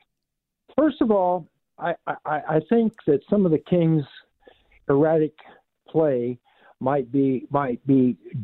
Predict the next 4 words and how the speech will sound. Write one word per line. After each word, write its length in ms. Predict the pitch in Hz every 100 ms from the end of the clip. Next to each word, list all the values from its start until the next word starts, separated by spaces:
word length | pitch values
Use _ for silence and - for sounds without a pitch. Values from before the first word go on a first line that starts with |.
| -
directly 580 | 139 147 185 - 139
attributed 680 | 113 - 156 147 117 98 98 _ _ _ _ _
to 80 | -
Brown's 500 | 104 139 147 143 135